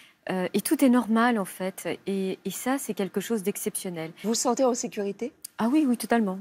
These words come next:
Speaker 1: Et le, en Finlande, oui, c'est
Speaker 2: Ah, il y a eu des attaques, hein ?
Speaker 1: Non, pas comme,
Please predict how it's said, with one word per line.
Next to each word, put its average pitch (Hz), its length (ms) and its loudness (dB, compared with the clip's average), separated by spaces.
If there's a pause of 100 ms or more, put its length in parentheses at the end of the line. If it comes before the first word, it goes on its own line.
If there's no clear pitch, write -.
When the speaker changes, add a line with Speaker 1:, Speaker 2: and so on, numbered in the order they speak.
(140)
Speaker 1:
Et 196 80 0
le, 160 160 0
en 214 80 4
Finlande, 294 380 2
oui, 269 180 4
c'est 214 400 2
Speaker 2:
Ah, - 40 2
il 160 80 0
y 160 40 4
a 160 40 4
eu 156 80 2
des 147 200 0
attaques, 233 360 0
hein ? 180 160 -2 (480)
Speaker 1:
Non, 220 300 6
pas 220 220 0
comme, 190 360 0